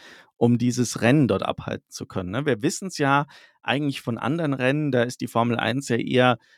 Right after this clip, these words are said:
so, dass sie sagt, "Ja, und ihr müsst uns den und den Standard da liefern und, äh, ihr müsst gucken, dass die Strecke eine gewisse Charakteristik hat und dass da die, die Boxen, ähm, Gebäude und so weiter einem gewissen, äh, Qualitätskriterium entsprechen."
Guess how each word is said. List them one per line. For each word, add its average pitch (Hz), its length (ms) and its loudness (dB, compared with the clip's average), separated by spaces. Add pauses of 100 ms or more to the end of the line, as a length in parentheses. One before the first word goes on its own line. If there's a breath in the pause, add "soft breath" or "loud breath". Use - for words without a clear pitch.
so, 127 240 4
dass 127 140 6
sie 123 80 -2
sagt, 117 260 0
"Ja, 117 140 4
und 120 260 -2
ihr 127 160 6
müsst 135 440 4
uns 143 360 2
den 135 200 2
und 127 100 2
den 117 160 2
Standard 147 460 0
da 135 80 4
liefern 131 640 0
und, 113 480 -2
äh, 113 300 2
ihr 117 120 0
müsst 120 220 0
gucken, 127 240 2
dass 117 160 4
die 117 380 2
Strecke 123 600 4 (320 soft breath)
eine 117 140 2
gewisse 123 300 2
Charakteristik 117 800 -2
hat 123 220 0
und 113 200 -4
dass 113 140 -2
da 117 100 0
die, 107 280 -2 (460 soft breath)
die 113 280 4
Boxen, 131 760 0
ähm, 117 460 2
Gebäude 123 480 4
und 120 100 2
so 110 140 0
weiter 117 240 4
einem 113 160 0
gewissen, 117 500 -2
äh, 113 140 -6
Qualitätskriterium 117 880 0
entsprechen." 120 560 2